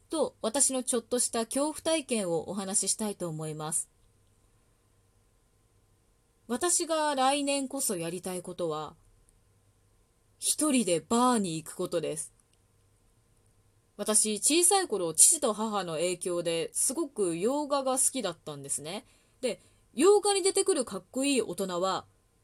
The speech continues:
一人でバーに行ってウイスキーを飲むものだっていう固定概念ができたんですね。多分私がよく見ていた洋画に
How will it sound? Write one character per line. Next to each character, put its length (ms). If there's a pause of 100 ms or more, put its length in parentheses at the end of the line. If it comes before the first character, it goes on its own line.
一 240
人 80
で 120
バ 200
ー 60
に 160
行 80
っ 40
て 380 (160)
ウ 160
イ 60
ス 140
キ 220
ー 40
を 20
飲 180
む 120
も 160
の 80
だ 120
っ 40
て 160
い 100
う 60
固 160
定 240
概 180
念 160
が 100
で 120
き 80
た 100
ん 80
で 60
す 140
ね。 200 (2000)
多 140
分 200
私 480
が 120
よ 160
く 120
見 180
て 160
い 80
た 120
洋 360
画 140
に 320